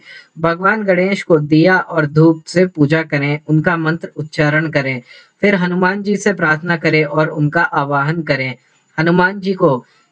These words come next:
दीप और दिया दिखाएं, धूप दिखाएं, फूल चढ़ाएं, जल अर्पित करें,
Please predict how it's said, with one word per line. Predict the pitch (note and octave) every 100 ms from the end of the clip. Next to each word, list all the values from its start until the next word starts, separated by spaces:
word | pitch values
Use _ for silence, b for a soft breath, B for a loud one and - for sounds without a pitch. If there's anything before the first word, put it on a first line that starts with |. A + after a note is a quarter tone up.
| D3+
दीप | D3 D#3+ E3+ D#3 - _ -
और | E3
दिया | D#3+ D3+ D#3 E3 - _ _ -
दिखाएं, | D3 D3 D#3+ D#3 C3 _ _ -
धूप | D3 F3 G3 E3
दिखाएं, | D3+ D3+ D3+ C3+ - _ _ -
फूल | F3+ G3+
चढ़ाएं, | F#3 F#3+ D3 C#3 C3 C3
जल | D3+ F3+
अर्पित | F#3+ E3+ D#3 E3 -
करें, | D#3+ C#3+ C#3